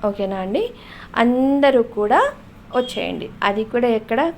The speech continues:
కతలాపూర్లో. ఇంతకుముందు అయితే చాలా కష్టపడే వాళ్ళండి. హోటల్స్కి వెళ్ళి అలా ఇలా హోటల్స్ ఉండేవి కావు. ఇక్కడ కొంచెం ఇబ్బందిగానే ఉండేది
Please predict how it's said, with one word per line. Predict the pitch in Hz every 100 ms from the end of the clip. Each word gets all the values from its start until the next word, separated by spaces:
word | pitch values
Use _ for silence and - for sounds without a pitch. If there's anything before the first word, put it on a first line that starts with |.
| -
కతలాపూర్లో. | 214 214 214 208 202 196 190 -
ఇంతకుముందు | 214 220 226 233 220 220
అయితే | 240 226 247 285 339 - - - - -
చాలా | 214 214 254
కష్టపడే | 247 233 240 240 247
వాళ్ళండి. | 233 226 220 220
హోటల్స్కి | 214 220 220 220 220 226
వెళ్ళి | 214 214 208
అలా | 202 208 208
ఇలా | 202 202
హోటల్స్ | 202 208 208 214 214
ఉండేవి | 202 208 202
కావు. | 202 190 190 196
ఇక్కడ | 196 208 269 320 - - -
కొంచెం | 233 220 220
ఇబ్బందిగానే | 208 220 214 220 226
ఉండేది | 208 190 196 202 392